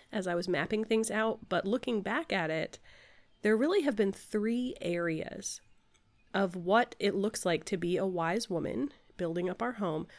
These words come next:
three different areas that we've looked at, um, for a total of nine, um, qualities, I guess, character traits, <laughs> or, um, habits and, you know, the various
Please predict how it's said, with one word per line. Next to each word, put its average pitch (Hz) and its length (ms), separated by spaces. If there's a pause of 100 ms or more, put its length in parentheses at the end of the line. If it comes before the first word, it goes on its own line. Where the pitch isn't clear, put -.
(380)
three 302 260
different 269 320
areas 175 360
that - 140
we've 175 180
looked 160 320
at, - 320 (540)
um, 175 280
for 180 180
a 170 80
total 262 420
of 165 140
nine, 180 760 (600)
um, 165 560 (300)
qualities, 226 640
I 254 60
guess, 247 340
character 196 520
traits, 214 540 (280)
<laughs> - 300
or, 175 540
um, 160 380
habits 180 600
and, 151 200
you - 100
know, 143 80
the 170 80
various 165 480